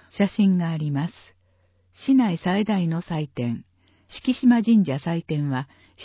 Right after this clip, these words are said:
七月第三週の土曜日、日曜日の二日間にわたって開催されます。祭りは十八時から二十二時に、四季駅前から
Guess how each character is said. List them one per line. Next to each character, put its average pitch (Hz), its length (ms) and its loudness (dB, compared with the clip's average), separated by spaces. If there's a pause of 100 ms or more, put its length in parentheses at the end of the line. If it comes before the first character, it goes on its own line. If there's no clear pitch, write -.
七 247 100 2
月 208 300 0
第 214 240 0
三 180 240 -2
週 160 260 -6
の 147 300 -2
土 175 160 0
曜 208 240 2
日、 139 120 -4
日 165 340 -2
曜 240 180 0
日 143 100 -6
の 120 180 -2
二 - 220 -18
日 262 160 -2
間 185 220 -2
に 135 100 0
わ 135 120 -2
た 139 120 -6
っ 139 80 -8
て 127 160 -10
開 139 180 -6
催 127 240 -8
さ 117 160 -8
れ 120 80 -8
ま 110 180 -6
す。 - 60 -20 (840)
祭 202 360 0
り 202 60 2
は 160 260 -2
十 214 260 0
八 240 280 -4
時 196 140 -2
か 139 140 -4
ら 135 100 0
二 220 200 6
十 147 220 -2
二 165 180 -2
時 151 100 -4
に、 120 220 -2 (420)
四 - 140 -14
季 247 180 2
駅 208 260 2
前 202 240 2
か 127 160 -6
ら 117 180 -6